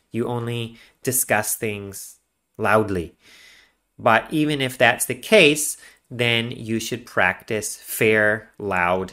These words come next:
discussion and make sure that you're not attacking each other. You're attacking the problem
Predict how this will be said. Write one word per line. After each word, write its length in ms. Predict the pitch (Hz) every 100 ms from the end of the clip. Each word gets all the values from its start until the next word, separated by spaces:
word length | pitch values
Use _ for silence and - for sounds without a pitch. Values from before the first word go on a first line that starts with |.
| -
discussion 600 | 107 - 135 - 123 90 - - - _
and 200 | 135 123
make 180 | 113 117
sure 500 | - 123 107 104 110
that 100 | 113
you're 180 | 110 107
not 160 | 101 -
attacking 640 | 127 - - 160 - 127
each 180 | 104 -
other. 380 | 90 90 98 120 _ _ -
You're 140 | 110
attacking 460 | 107 107 90 110 107
the 80 | 85
problem 760 | - 156 147 143 120 95